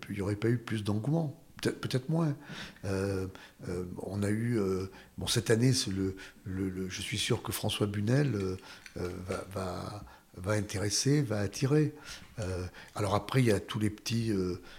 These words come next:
euh, il y a t-, tous les petits dessous de la foire. Euh, moi, j'en ai vécu quelques-uns, hein. Le, le train du livre qui, euh, se trompe d'aiguillage et, et dont on s'aperçoit qu'il partait vers Lyon. Euh, euh, il y a, il y a, il y a deux ans, euh,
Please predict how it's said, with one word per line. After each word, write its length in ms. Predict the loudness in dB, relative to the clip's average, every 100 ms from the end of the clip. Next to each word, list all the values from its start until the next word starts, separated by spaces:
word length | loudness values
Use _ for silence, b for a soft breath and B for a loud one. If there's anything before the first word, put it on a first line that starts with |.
| B -6
euh, 100 | -2
il 60 |
y 40 | -2
a 60 |
t-, 240 | -2 -4 -8
tous 180 | -4 -2
les 120 | -2
petits 180 | -2 -2
dessous 320 | -2 -2 -2
de 80 | -2
la 80 |
foire. 460 | 0 2 4 4 0
Euh, 120 | -2 -6 B B
moi, 80 | -6
j'en 140 | -2 0
ai 60 |
vécu 280 | 0 -2 -4
quelques-uns, 560 | -4 -2 0 2 4 4
hein. 80 |
Le, 140 | 2 0 B B
le 120 | -4 -2
train 180 | 0
du 160 | 0 0
livre 400 | 0 0 0 -4
qui, 340 | -6 -6 -2
euh, 100 | -2
se 140 | -2 -6
trompe 280 | -4 -2 0
d'aiguillage 580 | 0 2 2 4 2
et, 300 | 0 0 -2 -6 B B B
et 80 | -6
dont 100 | -4 -2
on 60 | 0
s'aperçoit 500 | 2 2 0 0 -2
qu'il 140 | -2
partait 280 | -4 0 2
vers 180 | 4 6
Lyon. 280 | 6 6
Euh, 320 | 4 4 4 2 B B B B
euh, 300 | 0 0 0 -4 B -6
il 240 | 0 2
y 60 | 4
a, 60 | 2 0
il 60 |
y 20 | -2
a, 140 | 0
il 60 | -2
y 20 |
a 60 | -2
deux 300 | 0 2 2
ans, 280 | 0 -2
euh, 160 | -2 -4